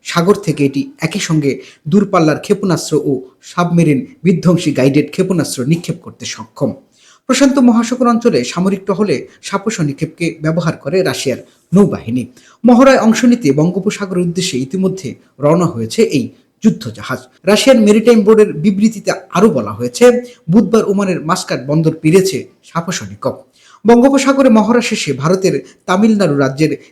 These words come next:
বিশাখাপত্তমের উদ্দেশ্যে রওনা দেবে সাপোসো নিকেপ।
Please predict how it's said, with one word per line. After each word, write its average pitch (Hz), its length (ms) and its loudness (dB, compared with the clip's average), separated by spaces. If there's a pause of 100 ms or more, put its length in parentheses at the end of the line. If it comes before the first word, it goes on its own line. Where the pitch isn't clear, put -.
বিশাখাপত্তমের 170 840 -2
উদ্দেশ্যে 165 400 -4 (360)
রওনা 151 300 4
দেবে 120 260 2 (260)
সাপোসো 185 420 -6
নিকেপ। 107 280 -10